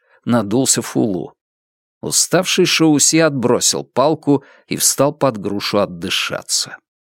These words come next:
У поясницы и ниже у матушки все слиплось, свекровь принюхалась. "Вот ведь, мать ее, грязнуля!" выругалась она.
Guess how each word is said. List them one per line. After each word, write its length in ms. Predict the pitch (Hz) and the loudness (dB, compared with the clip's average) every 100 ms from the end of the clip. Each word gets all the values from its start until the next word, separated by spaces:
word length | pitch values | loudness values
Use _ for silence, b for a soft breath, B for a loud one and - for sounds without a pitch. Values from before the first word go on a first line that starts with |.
| _ _ _ _ _ _ _ _ _ - | _ _ _ _ _ _ _ _ _ -6
У 120 | 85 | -2
поясницы 760 | 101 113 104 117 143 143 131 | 2 2 2 2 2 2 2
и 60 | 120 | 4
ниже 340 | 120 151 127 | 4 4 4
у 80 | 139 | 2
матушки 520 | 117 135 - 127 - | 4 2 0 -2 -2
все 260 | 117 - 131 | 0 2 2
слиплось, 720 | - 123 139 - 69 58 - - B B | 0 2 2 0 -4 -2 -4 -4 B B
свекровь 580 | - 120 - - 156 - | 0 0 2 4 2 2
принюхалась. 840 | 147 139 101 - - - - - _ _ _ _ _ _ - | 4 4 2 -4 -10 -8 -8 -8 _ _ _ _ _ _ 0
"Вот 380 | - 214 247 | 2 2 2
ведь, 340 | 254 277 - - | 4 4 4 2
мать 440 | 294 262 180 - | 2 4 2 2
ее, 320 | 196 175 143 - - | 4 6 4 0 -2
грязнуля!" 1000 | 170 220 214 160 196 190 131 101 85 - _ _ - | 2 4 2 2 2 2 2 0 -6 -10 _ _ -8
выругалась 640 | 107 123 117 113 110 - | 0 2 2 2 2 2
она. 300 | 117 107 82 | 0 0 -4